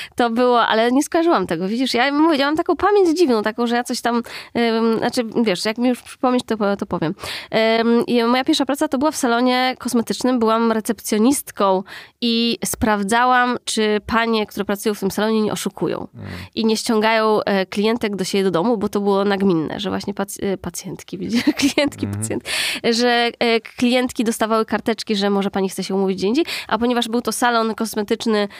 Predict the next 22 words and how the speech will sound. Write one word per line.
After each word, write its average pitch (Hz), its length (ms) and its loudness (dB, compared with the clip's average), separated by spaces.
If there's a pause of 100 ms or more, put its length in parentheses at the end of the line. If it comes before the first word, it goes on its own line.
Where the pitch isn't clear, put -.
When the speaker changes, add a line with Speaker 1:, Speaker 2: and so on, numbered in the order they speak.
(100)
Speaker 1:
mojej, 214 580 2 (200)
ym, 190 440 2
tam 185 160 0
znajomej, 202 520 4 (480)
no 240 100 0
to 247 100 2
ona 240 200 2
właśnie 233 240 0
mnie 220 140 2
zatrudniła 214 460 0
jako 202 220 -2
taką 196 360 -2 (260)
i 202 420 0
recepcjonistkę, 214 1040 -2
i 202 200 -2
właśnie 190 260 -4
taką - 180 -6
osobę, 190 260 -4
która 185 160 -4
będzie 185 180 -2
szpiegować. - 960 -4
Speaker 2:
Mm. 90 280 -8